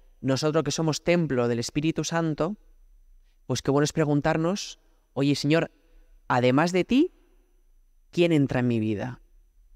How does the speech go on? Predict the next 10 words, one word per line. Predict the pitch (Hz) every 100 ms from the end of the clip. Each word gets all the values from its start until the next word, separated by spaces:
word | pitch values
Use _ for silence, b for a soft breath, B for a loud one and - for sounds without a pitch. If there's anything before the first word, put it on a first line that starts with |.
| - _ _ - - _ _ - -
¿Qué | 170
cosas | 185 175 175 180
hay | 180 196 208 _ _ _ _
que | 147
no | 147 160
deberían | 160 147 143 139
estar | 135 135
en | 127
mi | 117
vida? | 110 107 - -